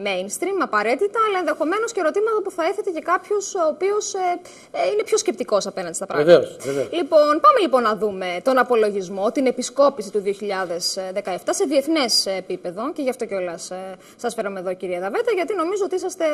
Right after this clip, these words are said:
Speaker 1: ο, α, πλέον κατάλληλος, ε, του είδους για να μας κάνετε μια αξιολόγηση, ε, επί όλων των διεθνών εξελίξεων,
Speaker 2: Ωραία.
Speaker 1: ε, που έλαβαν χώρα το δεκαεπτά.
Speaker 2: Ας ξεκινήσουμε
Speaker 1: Να
Speaker 2: από τον
Speaker 1: ξεκινήσουμε
Speaker 2: Τραμπ.
Speaker 1: λοιπόν με τον Τραμπ, γιατί είχαμε, ναι, την ορκομοσία του στις είκοσι του Γενάρη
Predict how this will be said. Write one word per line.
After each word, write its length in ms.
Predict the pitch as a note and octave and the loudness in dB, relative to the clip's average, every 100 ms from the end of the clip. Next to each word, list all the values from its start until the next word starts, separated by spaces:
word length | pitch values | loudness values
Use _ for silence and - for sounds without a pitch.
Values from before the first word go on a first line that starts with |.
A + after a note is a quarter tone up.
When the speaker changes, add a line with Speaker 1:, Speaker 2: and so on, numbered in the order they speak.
| C#4+ | 2
Speaker 1:
ο, 240 | C4+ C4 B3+ | 2 2 2
α, 200 | B3 A#3+ | 0 0
πλέον 240 | C#4 B3 | 0 0
κατάλληλος, 580 | G#3 F#3+ F#3+ F3+ F3+ - | 0 -4 -6 -4 -6 -6
ε, 100 | G3 F#3+ | -8 -4
του 60 | |
είδους 260 | G3+ G#3+ E4+ | -4 -2 0
για 100 | D4+ | 0
να 100 | D4 | 0
μας 280 | C4+ C4 - - A4+ G#4 | 0 -2 -4 -10 -14 -2
κάνετε 260 | G#4 A4 F#4 | 0 2 2
μια 120 | G#4 | 2
αξιολόγηση, 380 | - D#4 C4 C#4+ F#4 F#4 F#4+ F#4 E4 B3+ B3 B3 A#3 | 0 4 4 6 2 0 0 2 2 2 2 2 0
ε, 40 | |
επί 160 | A#3+ C4 | 2 2
όλων 260 | D4+ F4+ | 4 2
των 140 | D#4+ B3 | -2 0
διεθνών 280 | A#3+ D4 | 0 0
εξελίξεων, 540 | D4+ C#4+ B3 C4 - D4 | -2 0 -2 0 2 2
Speaker 2:
Ωραία. 120 | C#4+ | 2
Speaker 1:
ε, 40 | B3+ | 0
που 120 | B3 | 2
έλαβαν 300 | C#4+ B3+ A#3+ | 2 0 -2
χώρα 200 | B3+ C4+ | 0 0
το 60 | |
δεκαεπτά. 500 | B3 G#3 F#3 - E3 - - | 0 -4 -6 -6 -8 -10 -4
Speaker 2:
Ας 140 | E3 - | -4 -2
ξεκινήσουμε 440 | E3+ F3 G#3+ A3 | -4 -2 -2 2
Speaker 1:
Να 60 | A3 | 2
Speaker 2:
από 80 | |
τον 80 | E4 | 2
Speaker 1:
ξεκινήσουμε 300 | D#4+ D#4+ - | 6 6 6
Speaker 2:
Τραμπ. 100 | F4+ E4 | 4 2
Speaker 1:
λοιπόν 160 | G#4+ | 2
με 80 | G4 | 4
τον 140 | C#4 | 4
Τραμπ, 280 | A#3+ A3+ G3 | 4 2 0
γιατί 260 | A3 A3+ G4 | 0 2 2
είχαμε, 520 | G4 F#4+ F#4+ E4+ B3 | 4 2 2 2 0
ναι, 80 | E3+ | -2
την 120 | C4 | 0
ορκομοσία 460 | B3+ A3+ A3 A3 C#4 | 0 0 -4 0 0
του 60 | - | 0
στις 140 | - | -6
είκοσι 260 | C4+ A#3 - | -2 -2 -2
του 360 | G3 F#3+ F#3 F3+ | -6 -6 -6 -8
Γενάρη 640 | G3 F#3 F#3+ G3 C4 | -8 -6 -2 0 0